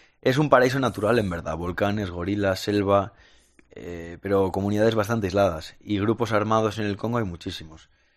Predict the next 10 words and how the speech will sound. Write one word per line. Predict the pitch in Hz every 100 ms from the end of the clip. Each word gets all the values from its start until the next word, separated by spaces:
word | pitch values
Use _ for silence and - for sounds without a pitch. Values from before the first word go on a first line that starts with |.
| _
Entonces, | - 120 131 120 127 127
entre | 117 113 110 123
ellos, | 131 127 127 127 120
lo | 117 104
mismo | 107 113 110
que | 113 107 101 101 98 95
se, | - 101 95 92 92 92 90 85
también | 87 98 98 98
se | 92 87
rapta | 98 104 - 101 95